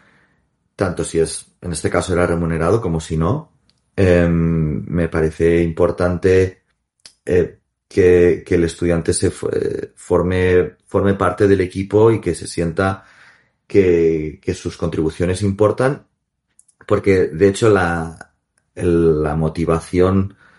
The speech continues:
al final de, del Summer of Code es que los estudiantes se conviertan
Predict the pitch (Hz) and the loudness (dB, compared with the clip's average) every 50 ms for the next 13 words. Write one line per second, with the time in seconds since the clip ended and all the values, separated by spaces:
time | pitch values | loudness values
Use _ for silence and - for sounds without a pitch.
0 | _ _ _ - 82 82 - - 90 85 92 95 95 90 80 80 78 78 78 - | _ _ _ -10 -10 -8 -6 -6 -4 -2 0 0 0 2 2 2 2 2 2 0
1 | 82 78 76 - - 85 87 85 85 87 - - - 95 95 104 117 113 - - | 0 -2 -2 -4 -4 -4 0 0 0 0 -2 -2 -2 0 0 0 0 -2 -6 -6
2 | 90 90 - - - - 101 101 104 104 107 _ _ _ _ _ _ _ _ _ | -6 -6 -6 -8 -2 2 4 4 4 2 -2 _ _ _ _ _ _ _ _ _
3 | _ _ _ _ _ _ _ _ - 104 101 98 98 92 - - 95 92 90 98 | _ _ _ _ _ _ _ _ -2 0 0 0 -2 -6 -6 -4 -4 -4 -2 -4
4 | 101 - 107 101 - 101 92 90 92 90 85 85 - 101 98 101 104 98 - | -4 -4 -6 -6 -4 -4 -2 0 0 0 0 0 0 0 0 0 -2 -4 -8